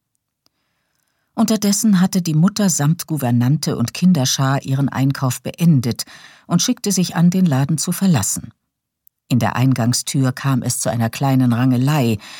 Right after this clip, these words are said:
da jedes der Kinder als erstes hinaus wollte. Die Gouvernante, beladen mit unzähligen kleinen Päckchen, wurde dabei unsanft gestoßen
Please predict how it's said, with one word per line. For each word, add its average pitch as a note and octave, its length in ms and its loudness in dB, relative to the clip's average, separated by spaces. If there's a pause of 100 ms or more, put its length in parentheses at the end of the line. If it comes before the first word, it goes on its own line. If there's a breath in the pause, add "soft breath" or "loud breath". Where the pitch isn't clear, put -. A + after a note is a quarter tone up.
(140 loud breath)
da C#3+ 100 0
jedes D#3 460 0
der A#2 120 -4
Kinder F3+ 380 0
als C3 160 -4
erstes C#3+ 420 -4
hinaus G2+ 460 -4
wollte. - 380 -10 (720)
Die C#3 100 -2
Gouvernante, C#3+ 720 2 (300 loud breath)
beladen C#3 500 0
mit C3+ 160 0
unzähligen E3+ 840 2
kleinen C3 480 0
Päckchen, E3 520 -4 (280 loud breath)
wurde F3+ 260 0
dabei E3 340 -2
unsanft D#3+ 600 0
gestoßen F3+ 720 -4